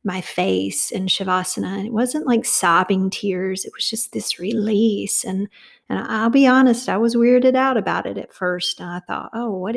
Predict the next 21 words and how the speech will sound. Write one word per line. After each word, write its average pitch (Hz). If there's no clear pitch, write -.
is 185
this? 226
What 208
is 202
going 185
on?" 202
And 185
I 175
kinda 196
peeked -
around 196
to 190
make 196
sure 196
everybody 190
was 196
still, 190
you 190
know, 185
in 196
Shavasana. 196